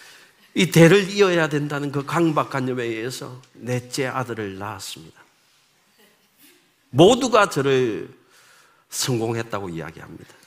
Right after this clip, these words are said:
예, 예, 예, 성공했다. 여러분, 이 아들이요, 사고 칠 때도 있습니다. 그 사고를 치는데요,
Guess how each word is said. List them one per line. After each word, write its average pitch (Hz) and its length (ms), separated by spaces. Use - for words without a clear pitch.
예, 90 100
예, 95 120
예, - 760
성공했다. 98 520
여러분, 214 220
이 202 140
아들이요, 185 800
사고 127 400
칠 139 220
때도 - 240
있습니다. - 420
그 220 160
사고를 226 420
치는데요, 254 840